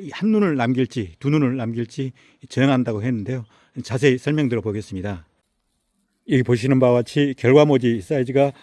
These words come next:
모나미 볼펜 사이즈하고 비슷하거나, 아, 그보다 더 약하면은 한눈을 남기면 됩니다. 아, 그리고 여기를 보면은 결과모지 사이즈가 모나미 볼펜 사이즈보다 확실히 두꺼운데요. 이런 경우 한눈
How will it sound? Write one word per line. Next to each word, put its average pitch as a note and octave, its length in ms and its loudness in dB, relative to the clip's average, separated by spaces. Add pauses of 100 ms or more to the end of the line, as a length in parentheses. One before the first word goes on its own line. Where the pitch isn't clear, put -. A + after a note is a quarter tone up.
(140)
모나미 D3+ 380 4
볼펜 C3 380 2
사이즈하고 C3+ 400 2
비슷하거나, C3 640 -4 (220)
아, C3 100 -6
그보다 D3+ 300 2
더 A2+ 120 0
약하면은 C3 540 0 (300)
한눈을 F3+ 520 0
남기면 A#2 440 -4
됩니다. G2+ 420 -6 (480)
아, A2+ 180 -6
그리고 C#3 400 0 (100)
여기를 C3 260 0
보면은 C3 420 -4 (320)
결과모지 C3 680 2
사이즈가 C3 500 -4
모나미 C#3 260 0
볼펜 B2+ 360 -4
사이즈보다 B2 480 -6 (280)
확실히 B2+ 520 -4 (160)
두꺼운데요. A#2 640 -2 (380)
이런 C3 260 2
경우 C#3+ 300 0 (340)
한눈 E3+ 460 0